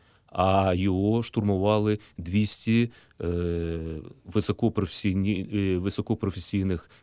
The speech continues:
спецназівців, які мали досвід і Грузії, які мали досвід і Чечні. А чому так?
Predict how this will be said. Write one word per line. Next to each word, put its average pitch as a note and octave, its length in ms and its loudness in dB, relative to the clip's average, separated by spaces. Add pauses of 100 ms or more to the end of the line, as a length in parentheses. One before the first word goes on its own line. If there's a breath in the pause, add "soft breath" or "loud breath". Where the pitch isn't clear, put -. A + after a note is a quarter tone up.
спецназівців, G2+ 960 0
які G#2 280 -2
мали F#2+ 320 2
досвід F2+ 520 -4
і F#2 240 -2
Грузії, G2+ 440 -2
які G2 240 -2
мали F#2 280 -2
досвід F#2 380 -6
і G#2+ 100 -6
Чечні. A#2+ 500 -2 (800 soft breath)
А G2+ 100 6
чому B2+ 300 4
так? B2 380 4